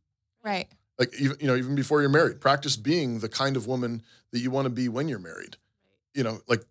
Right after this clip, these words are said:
Speaker 2: practice. And, and it turns out you, practice really does make perfect. Like, you, you become what you practice to be.
Speaker 1: So we, oh man, we could go on for days. So I think what, <laughs> I think I'm gonna make the call,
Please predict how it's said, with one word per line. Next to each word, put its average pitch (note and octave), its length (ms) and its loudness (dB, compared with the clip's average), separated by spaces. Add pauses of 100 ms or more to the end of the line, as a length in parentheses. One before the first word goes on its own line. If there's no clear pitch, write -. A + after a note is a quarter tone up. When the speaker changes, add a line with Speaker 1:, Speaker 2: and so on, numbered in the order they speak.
(180)
Speaker 2:
practice. - 500 2 (300)
And, B2 240 2
and B2 320 0
it A2 100 -4 (500)
turns C3 200 4
out A#2+ 220 2 (220)
you, A2+ 260 2 (300)
practice B2 400 2
really A#2+ 160 4
does A2+ 320 6
make A2 180 0
perfect. - 400 -2
Like, - 160 0
you, G#2+ 240 2
you B2 140 -2
become A2+ 400 0
what A2 160 -6
you A2+ 80 -8
practice - 420 2
to - 100 -4
be. A2 280 -12 (2250)
Speaker 1:
So C#4+ 440 -4 (160)
we, C#4+ 340 -8 (280)
oh C4 160 2
man, A3+ 420 -2
we G#3 100 -6
could G#3 200 -4
go G#3 100 0
on G3+ 180 2
for G3+ 120 -6
days. F#3 400 0
So B3+ 380 4
I B3+ 100 2
think D#4+ 240 0
what, F4 140 8
<laughs> - 20 8
I - 20 6 (640)
think C#4 120 -2
I'm C#4+ 60 0
gonna C#4+ 120 0
make C#4 200 -2
the C4 80 -10
call, G#3+ 280 -4